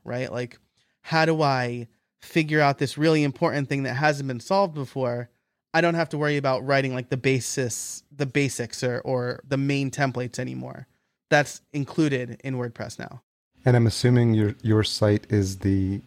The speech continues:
Speaker 2: crash test dummy, like, where you're working out all these ideas and, and seeing what works and what doesn't? <laughs>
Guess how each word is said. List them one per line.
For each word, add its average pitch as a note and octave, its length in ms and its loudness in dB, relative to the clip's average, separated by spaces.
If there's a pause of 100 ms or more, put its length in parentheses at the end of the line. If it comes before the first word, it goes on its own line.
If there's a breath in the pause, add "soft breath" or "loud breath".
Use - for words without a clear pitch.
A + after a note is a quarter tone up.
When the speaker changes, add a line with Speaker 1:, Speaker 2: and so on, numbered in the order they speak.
Speaker 2:
crash - 300 -2
test - 260 -2
dummy, G#2 460 0
like, G2 280 -2
where G2+ 100 0
you're G2 240 0 (200)
working G#2 320 0
out G#2 220 2
all G2+ 100 2
these G2 180 -2
ideas G#2 520 0
and, F#2+ 160 -2
and F#2+ 120 -4
seeing G2 200 -2
what G#2 80 -6
works G2 240 -6
and G2 80 -4
what F#2+ 80 -4
doesn't? G2+ 360 -6 (120)
<laughs> C3 100 0